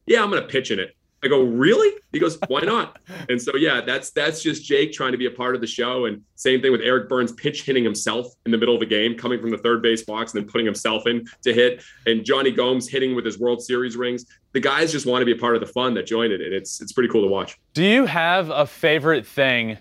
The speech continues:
Speaker 2: that has happened this far that, um, that sticks out to you? 'Cause, you know, the ones that I think have gone the most viral, uh, guy hitting on stilts,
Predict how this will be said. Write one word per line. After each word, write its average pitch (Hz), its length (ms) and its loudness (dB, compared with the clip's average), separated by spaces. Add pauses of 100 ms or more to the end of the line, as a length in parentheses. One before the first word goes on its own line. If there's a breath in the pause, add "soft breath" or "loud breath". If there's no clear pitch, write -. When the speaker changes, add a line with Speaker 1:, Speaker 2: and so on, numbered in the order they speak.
(120)
Speaker 2:
that 120 240 0
has 120 220 -2
happened 113 680 -4
this 113 220 0
far 113 380 4
that, 98 260 0 (300 soft breath)
um, 95 400 0
that 120 180 0
sticks - 340 -4
out 123 240 0
to 131 100 -6
you? 127 180 2
'Cause, 120 240 -4
you 147 140 0
know, 180 120 4
the 180 120 6
ones 233 260 4
that 202 120 4
I 170 140 0
think 180 240 -2
have 170 180 0
gone 151 260 2
the 143 60 0
most 135 320 2
viral, 127 560 0 (200 soft breath)
uh, 110 300 2
guy 139 260 -2
hitting 143 360 -2
on 127 200 0
stilts, - 800 0